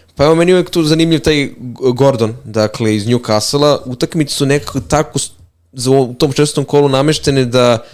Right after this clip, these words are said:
su poprilično ili ujednačene ili ne mogu da garantuju nikome čiste poene, za razliku od ovog petnaestog kola gde su mnogi očekivali pre svega od Arsenala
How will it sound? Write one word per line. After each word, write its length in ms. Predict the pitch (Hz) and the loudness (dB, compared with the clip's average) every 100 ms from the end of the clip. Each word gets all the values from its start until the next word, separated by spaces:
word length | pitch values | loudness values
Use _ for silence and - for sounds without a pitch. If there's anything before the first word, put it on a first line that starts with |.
| - | -18
su 160 | - 135 | -6 -4
poprilično 920 | - 156 156 165 156 - 147 139 113 - - _ | 0 0 2 2 0 0 2 2 2 -2 -20 _
ili 220 | 139 156 | 2 4
ujednačene 680 | 156 143 151 170 - 147 143 | 6 4 2 0 -2 0 0
ili 160 | - 143 | 2 2
ne 120 | 139 | 2
mogu 180 | 143 143 | 2 2
da 100 | 139 | 2
garantuju 500 | 135 135 139 - 127 | 4 2 0 -2 -2
nikome 380 | 131 - 131 123 | -2 -2 -2 0
čiste 280 | - - | -2 -2
poene, 360 | 127 120 117 104 | -2 0 0 0
za 100 | 92 | 0
razliku 420 | - 101 120 - | 0 0 -4 0
od 120 | 110 | 2
ovog 200 | 117 113 | 2 2
petnaestog 440 | - 113 117 - 113 | 0 -4 -4 -6 -2
kola 240 | 120 117 | 0 0
gde 120 | 110 | 0
su 140 | 113 120 | -2 0
mnogi 200 | 117 110 | 0 0
očekivali 500 | - - 117 117 110 | -4 -4 0 0 0
pre 160 | - 110 | -2 -2
svega 240 | 120 110 | 0 2
od 80 | 107 | 0
Arsenala 600 | 104 - 107 110 113 | 0 -2 0 0 0